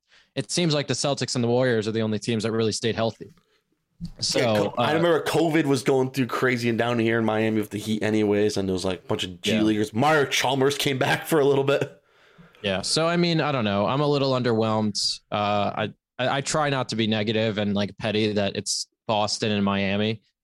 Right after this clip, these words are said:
Speaker 2: Yeah.
Speaker 1: But
Speaker 2: Yeah.
Speaker 1: I, I really do genuinely try to watch the games, and it's, it's been kinda rough. They're not
Speaker 2: It's,
Speaker 1: always
Speaker 2: it's been
Speaker 1: entertaining.
Speaker 2: hard to, I think th-, these
Speaker 1: Yeah.
Speaker 2: last two games, I think, all right,
Speaker 1: It's just
Speaker 2: uh,
Speaker 1: been, it's just been so much, uh, you know, it's been blowouts, essentially. So much momentum on one side and nothing on the other. And,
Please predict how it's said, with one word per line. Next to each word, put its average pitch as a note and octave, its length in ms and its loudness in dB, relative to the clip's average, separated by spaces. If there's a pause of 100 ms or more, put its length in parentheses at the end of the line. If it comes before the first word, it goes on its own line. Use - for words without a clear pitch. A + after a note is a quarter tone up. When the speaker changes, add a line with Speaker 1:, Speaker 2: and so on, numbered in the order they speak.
Speaker 2:
Yeah. B2+ 180 2
Speaker 1:
But B2 140 0
Speaker 2:
Yeah. A#2 220 -2
Speaker 1:
I, C3 140 -2
I - 40 0
really D3 360 2
do C#3 140 0
genuinely A#2+ 460 0
try G#2+ 220 -2
to G#2+ 100 0
watch G#2 260 -2
the G2 80 -6
games, G2+ 340 -2
and G2+ 120 0
it's, - 220 -6 (380)
it's - 140 -10
been B2+ 180 -2
kinda A#2 260 -2
rough. G2 400 0
They're A2 120 0
not A#2 140 0
Speaker 2:
It's, A2 240 0
Speaker 1:
always - 0 -
Speaker 2:
it's F#3 260 0
been G#3+ 120 2
Speaker 1:
entertaining. G3+ 60 2
Speaker 2:
hard F3 420 4
to, D#3 60 2
I E3 40 4
think D#3 160 0
th-, E3 160 0
these D#3 260 2
Speaker 1:
Yeah. C3+ 100 2
Speaker 2:
last D3+ 420 0
two E3+ 180 2
games, C#3 400 2
I C3 80 2
think, C#3 180 0 (560)
all B2 100 0
right, A#2 60 0
Speaker 1:
It's - 80 0
just F3+ 140 -2
Speaker 2:
uh, - 80 0
Speaker 1:
been, G3 160 0
it's - 160 -8
just F#3 240 -2
been F#3+ 160 0
so D3 320 0
much, C#3 480 -4
uh, G#2+ 460 0 (180)
you A2+ 120 -6
know, G2 340 -2 (160)
it's A2 260 -2
been D3 160 0
blowouts, B2 540 0
essentially. G#2 480 -2
So B2 180 0
much B2+ 180 -2
momentum A#2 460 0
on A2+ 100 2
one A2 160 0
side A2+ 380 -2
and G2+ 100 -2
nothing G#2+ 320 -2
on G2+ 80 0
the F#2+ 120 0
other. F#2+ 240 -2
And, F2+ 280 -6